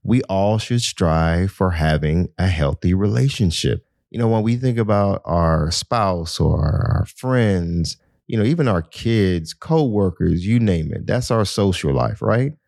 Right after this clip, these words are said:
And we work to maintain good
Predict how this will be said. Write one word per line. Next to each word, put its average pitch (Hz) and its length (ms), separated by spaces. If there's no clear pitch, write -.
And 117 160
we 120 460
work 107 320
to 107 100
maintain 98 760
good 95 560